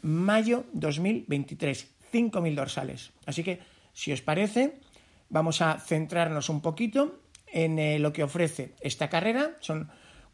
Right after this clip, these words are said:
cuatro piedras del U T M B en su prueba reina, ciento veinticinco, así que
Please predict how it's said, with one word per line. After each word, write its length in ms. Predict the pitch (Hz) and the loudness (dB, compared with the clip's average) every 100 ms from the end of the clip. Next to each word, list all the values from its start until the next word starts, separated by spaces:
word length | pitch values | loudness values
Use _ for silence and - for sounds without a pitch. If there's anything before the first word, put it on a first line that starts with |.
| - | -4
cuatro 960 | 170 180 - 165 156 151 151 151 151 - | 2 2 2 0 2 2 2 0 -2 -2
piedras 480 | 175 170 156 143 143 | 2 2 2 0 0
del 280 | 147 147 | 0 0
U 80 | 151 | -2
T 80 | 151 | -2
M 160 | 156 190 | 0 2
B 160 | 247 | 2
en 80 | 262 | 2
su 160 | - 151 | -2 0
prueba 240 | 160 151 | 0 2
reina, 340 | 170 220 247 | 2 2 2
ciento 300 | 240 180 165 | 0 0 2
veinticinco, 720 | 147 143 147 214 240 247 254 - | 2 2 2 4 4 2 -2 -2
así 240 | 151 123 147 | -4 -2 0
que 360 | 147 143 - | -2 -2 -10